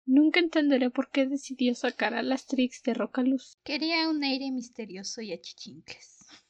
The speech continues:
Speaker 1: Y... y otra cosa, al final de la segunda temporada, las Trix, que se fusionaron usando el poder del Gloomix que les dio Darkar, se convirtieron en un solo ser. ¿Cómo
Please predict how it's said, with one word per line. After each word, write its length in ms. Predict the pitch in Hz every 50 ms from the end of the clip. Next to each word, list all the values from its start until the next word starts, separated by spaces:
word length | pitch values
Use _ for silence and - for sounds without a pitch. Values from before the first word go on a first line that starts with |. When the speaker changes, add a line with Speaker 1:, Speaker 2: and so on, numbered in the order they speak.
| _ _ - 403 349
Speaker 1:
Y... 640 | 254 247 247 240 240 240 233 233 233 226 240 254 240 _ _ _ _ _ _ _ _ _ 320 320
y 200 | 330 330 359 370
otra 260 | 370 359 - 359 381
cosa, 560 | - - - 370 392 - - - 277 254 - - _ _
al 240 | - 302 294 294 285
final 360 | - 294 285 285 294 302 320
de 80 | 330 415
la 160 | 440 466 453
segunda 480 | - - 392 339 330 320 311 320 311 294
temporada, 680 | - 330 302 285 - 247 233 233 240 240 254 262 320 - _ _ -
las 360 | - 254 240 240 - - _ -
Trix, 640 | 320 330 381 370 302 311 - - - - - _ _ -
que 140 | - 285 262
se 160 | - 277 262
fusionaron 840 | - - 262 254 - - 262 247 247 247 233 220 220 208 208 208 254
usando 380 | 220 226 - - 247 233 233 247
el 80 | 254 254
poder 420 | - 254 240 240 233 226 233 226
del 220 | 233 220 220 220 208
Gloomix 720 | - 262 294 330 339 311 247 233 240 - - - - - _ _ _ _ -
que 160 | - 233 214
les 380 | 214 220 220 220 - - - -
dio 400 | 262 240 233 226 208 196 - _ _ _ _ _ -
Darkar, 520 | 262 269 302 - _ - - 240 233 240 - - - _ _ _ _
se 280 | _ - - 311 285 -
convirtieron 720 | - 320 302 302 311 302 - - 285 262 254 254 262 277
en 160 | 277 254 220
un 100 | 208 202
solo 300 | - - 240 220 233 233
ser. 200 | - - 302 320 - - - _ _ _ _ _ _
¿Cómo 720 | - 370 359 370 370 359 349 302 269 254 254 294 359 -